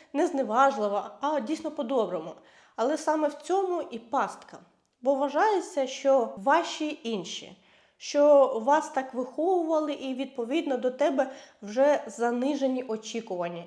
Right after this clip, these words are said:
І це теж дискримінація. Просто лагідна, без відкритої агресії. Але така, що змушує тебе виправдовуватись, пояснювати та доводити. А тепер про ринок праці.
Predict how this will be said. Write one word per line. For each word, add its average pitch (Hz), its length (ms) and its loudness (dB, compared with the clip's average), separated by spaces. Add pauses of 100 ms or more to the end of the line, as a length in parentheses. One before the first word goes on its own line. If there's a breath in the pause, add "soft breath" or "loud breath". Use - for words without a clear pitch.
І 214 80 -10
це 302 240 -2
теж 269 360 -2 (100)
дискримінація. 220 880 -8 (140)
Просто 294 760 0 (340)
лагідна, 175 640 -4 (760 loud breath)
без 262 280 2
відкритої 247 460 -4
агресії. 185 560 -8 (240 loud breath)
Але 247 220 4
така, 294 320 0
що 381 180 -2
змушує 285 440 -2
тебе 247 300 0
виправдовуватись, 240 880 0
пояснювати 240 760 -2
та 233 120 -6
доводити. 220 640 -8 (720 soft breath)
А 233 100 0
тепер 359 560 -4
про 269 240 2
ринок 254 320 -2
праці. - 440 -8